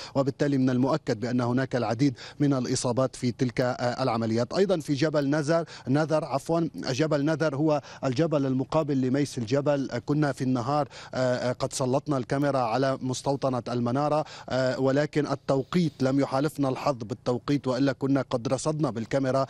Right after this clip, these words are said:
هذه العملية، لأن جبل نذر يأتي، آه، تقريبا إلى الشرق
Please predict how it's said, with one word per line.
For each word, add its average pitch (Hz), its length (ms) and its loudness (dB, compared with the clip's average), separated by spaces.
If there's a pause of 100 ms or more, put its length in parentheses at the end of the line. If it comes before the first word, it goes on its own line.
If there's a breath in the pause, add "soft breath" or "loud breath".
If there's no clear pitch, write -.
(160 loud breath)
هذه 135 240 0
العملية، 123 440 2
لأن 131 300 0
جبل 135 360 0
نذر 139 280 0
يأتي، 139 520 0
آه، 123 140 2
تقريبا 135 640 0
إلى 139 280 0
الشرق 151 320 -2